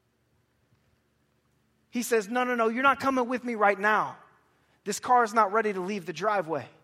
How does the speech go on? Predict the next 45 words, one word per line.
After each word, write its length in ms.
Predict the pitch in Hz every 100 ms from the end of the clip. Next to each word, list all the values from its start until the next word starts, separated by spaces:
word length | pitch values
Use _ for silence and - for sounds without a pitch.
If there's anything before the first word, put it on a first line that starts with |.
| _ _ _ _
It's 140 | - 196
still 240 | - 254
got 200 | 208 220
a 40 | 214
little 220 | 214 196
bit 120 | 196
of 80 | 180
work 220 | 214 196
to 80 | 196
do. 140 | 165
I 100 | 175
went 200 | 277 277
ahead 260 | 254 262 247
and 80 | 202
provided 440 | 214 233 262 202
you 60 | 220
with 160 | 220
the 140 | 220 226
engine. 340 | 254 165 131 - _ _ _ _ _ _
I 140 | 208 254
got 360 | 247 294 -
you 120 | 277
on 100 | 254
the 80 | 220
battery. 440 | 175 240 254 190 175
There's 180 | 277
some 180 | - 240
power 380 | 208 311 311 233
to 260 | - 208 143
it. 120 | 117 _ _ _ _ _ _ _ _ _ _ _ _ _ _ _ _ _ _ _ _ _
But 120 | 135
after 220 | 170 165
everything 400 | 170 202 214 233
I've 160 | 233 208
showed 360 | - 233 208 175
you, 320 | 262 190 139 - _ _ _ _ _ _ _ _ _
it's 100 | -
time 160 | - 226
for 100 | 185
you 200 | 165 233
to 60 |
get 140 | 202 208
in 80 | 196
the 60 |
car. 500 | - - 208 160 -